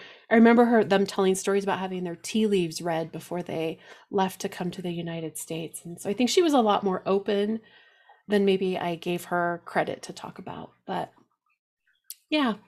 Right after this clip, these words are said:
that's me in a nutshell. I, I think for anyone looking to come out,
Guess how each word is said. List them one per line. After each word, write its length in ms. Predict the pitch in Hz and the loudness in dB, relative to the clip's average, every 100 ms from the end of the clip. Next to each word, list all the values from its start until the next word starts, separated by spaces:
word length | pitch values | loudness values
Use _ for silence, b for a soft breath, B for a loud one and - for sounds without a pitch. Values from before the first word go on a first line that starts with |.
| _ - | _ -14
that's 340 | 240 226 - - | -12 -12 -14 -14
me 180 | - 220 | -6 -4
in 60 | 208 | -2
a 40 | |
nutshell. 320 | 202 180 202 - | -4 -4 -2 2
I, 200 | 220 - | 4 4
I 100 | 233 | 0
think 240 | 233 269 | 0 0
for 160 | 262 277 | 0 0
anyone 380 | 214 220 208 190 | 2 2 0 0
looking 280 | 202 208 196 | -2 -4 -6
to 120 | 202 | -8
come 260 | - 185 | -6 -4
out, 460 | 185 175 175 170 - | -4 -2 -2 -4 -8